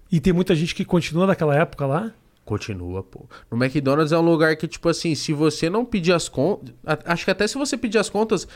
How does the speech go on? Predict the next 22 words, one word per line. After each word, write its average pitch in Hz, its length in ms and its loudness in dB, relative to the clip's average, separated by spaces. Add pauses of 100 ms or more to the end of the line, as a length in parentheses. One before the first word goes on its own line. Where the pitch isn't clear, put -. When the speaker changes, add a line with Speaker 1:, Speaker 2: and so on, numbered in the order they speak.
(140)
Speaker 2:
já 123 140 0
vi 151 160 -2
muito 208 340 2
isso, 107 240 -2
por 107 120 -8
exemplo. 98 320 -8 (460)
O - 40 -20
cara 123 180 0
chega, 139 340 0
pô, 139 240 -4
"Quero 127 220 -2
ir 156 40 -2
embora." 117 300 2 (480)
Mano, 135 220 -2
eles 123 220 -2
insi-, 165 380 -8
insistem 156 540 -4
tanto 127 320 -2
pra 110 120 -4
você 104 180 -8
ficar. - 340 -6 (220)
Tipo, - 200 -16